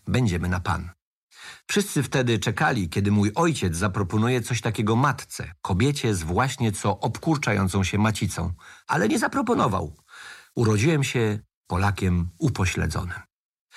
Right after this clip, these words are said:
Wiele lat później Piotrek Rogucki z zespołu Koma powiedział mi: "Nigdy, nigdy nie dostałem w ryj za kibicowanie, bo nikomu nigdy nie kibicowałem". Ze mną było podobnie.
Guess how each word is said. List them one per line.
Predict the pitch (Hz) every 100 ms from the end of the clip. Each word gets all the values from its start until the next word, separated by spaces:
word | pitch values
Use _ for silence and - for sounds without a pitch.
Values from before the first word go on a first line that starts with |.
| - - -
Wiele | 185 160
lat | 123
później | - 202 117 98
Piotrek | 113 139 135
Rogucki | 117 113 175 - 113
z | 98
zespołu | 107 - 113 98
Koma | - 117 117 107
powiedział | 110 104 107 107 104
mi: | 104 104 101 _ _ _ _
"Nigdy, | 107 131 156 98 76 85 - 117
nigdy | 147 143 139
nie | 127
dostałem | 113 101 - 123 104
w | 92
ryj | 110 123
za | 101 101
kibicowanie, | - 95 90 101 101 135 117
bo | 104 147
nikomu | 156 143 98 117
nigdy | 110 95 87 110
nie | 113 123
kibicowałem". | - 143 165 - 240 165 - 80 95 _ _ - - - -
Ze | 139
mną | 165 156
było | 139 123
podobnie. | 120 101 85 80 78